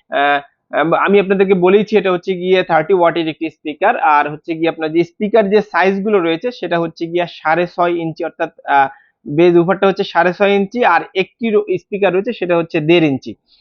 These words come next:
এই হচ্ছে টোটাল আপনার, আহ, স্পিকারের স্পেসিফিকেশন। আর, আহ, আমি এখন কথা বলবো হচ্ছে এর, এর ওয়ারেন্টি সাপোর্ট নিয়ে। এটি মোটামুটি আপনার হচ্ছে গিয়ে এক বছর ওয়ারেন্টি পেয়ে যাবেন আমাদের কাছ থেকে নিলে, অর্থাৎ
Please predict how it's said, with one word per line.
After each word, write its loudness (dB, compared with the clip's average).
এই 4
হচ্ছে 0
টোটাল 2
আপনার, 0
আহ, 2
স্পিকারের -2
স্পেসিফিকেশন। -8
আর, 2
আহ, -2
আমি -4
এখন -6
কথা -2
বলবো -4
হচ্ছে -2
এর, -6
এর -8
ওয়ারেন্টি 0
সাপোর্ট -8
নিয়ে। -4
এটি -4
মোটামুটি -2
আপনার -6
হচ্ছে -10
গিয়ে -2
এক -4
বছর -6
ওয়ারেন্টি 0
পেয়ে -4
যাবেন -4
আমাদের -4
কাছ -4
থেকে -4
নিলে, 0
অর্থাৎ -2